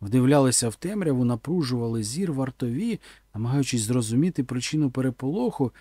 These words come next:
і взагалі, що сталося у фортеці. Вона пішла вдовж стіни, поки не дійшла до місця, з якого побачила вежу,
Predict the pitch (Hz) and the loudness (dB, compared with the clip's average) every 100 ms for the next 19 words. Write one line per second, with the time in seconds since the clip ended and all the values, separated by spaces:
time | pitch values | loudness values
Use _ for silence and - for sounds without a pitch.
0 | _ _ _ 92 101 139 190 185 95 76 | _ _ _ -8 -4 0 0 0 -2 -6
1 | - 123 - - 151 151 123 123 120 - | -8 -6 -6 -4 -4 -2 -2 -4 -6 -6
2 | 135 - 101 82 - 85 _ _ _ _ | -10 -8 -12 -10 -12 -14 _ _ _ _
3 | _ _ _ _ _ _ 90 90 87 95 | _ _ _ _ _ _ -12 -10 -8 -8
4 | - 113 98 95 101 - - 110 156 214 | -6 -4 -6 -6 -6 -6 -6 -4 -4 -4
5 | 123 - 120 113 123 - 175 156 131 180 | -6 -6 -4 -2 -4 -4 -4 0 2 2
6 | 233 - 139 - - - - 92 110 127 | -2 -2 -2 -4 -10 -20 -10 -8 -4 -2
7 | 120 110 110 123 - 101 95 113 190 175 | -2 -2 -2 -2 -4 -8 -8 -6 -4 -4
8 | 107 | -6